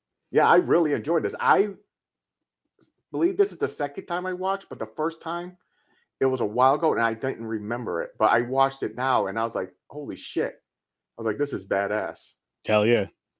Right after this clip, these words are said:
Speaker 2: So you said an
Speaker 1: So
Speaker 2: eight, right?
Speaker 1: I, eight. I agree with you. This is the one, like, um, 'cause I'm not a big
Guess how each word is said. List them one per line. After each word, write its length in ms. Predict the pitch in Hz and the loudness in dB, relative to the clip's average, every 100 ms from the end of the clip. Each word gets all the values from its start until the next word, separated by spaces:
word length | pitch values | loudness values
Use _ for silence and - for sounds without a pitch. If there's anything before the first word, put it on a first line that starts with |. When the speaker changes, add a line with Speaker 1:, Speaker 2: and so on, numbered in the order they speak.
| _ | _
Speaker 2:
So 100 | - | 0
you 60 | 135 | 4
said 160 | 151 113 | 4 4
an 80 | 143 | 4
Speaker 1:
So 60 | |
Speaker 2:
eight, 140 | 147 110 | 4 4
right? 180 | 143 - _ _ _ | -2 -6 _ _ _
Speaker 1:
I, 240 | 120 131 - | 6 6 6
eight. 260 | 127 131 107 | 6 8 8
I 120 | 139 | 8
agree 340 | 156 127 135 143 | 8 6 4 4
with 180 | 107 110 | 2 0
you. 80 | |
This 200 | 104 147 | 2 2
is 120 | 170 156 | 4 2
the 80 | |
one, 280 | 139 139 135 | 2 2 2
like, 320 | 123 113 107 | 2 0 0
um, 480 | 117 113 104 95 92 _ - | 0 2 2 0 -4 _ -8
'cause 140 | 113 107 | -2 0
I'm 140 | 139 | 4
not 160 | 147 123 | 4 4
a 40 | |
big 380 | 113 120 113 | 4 2 2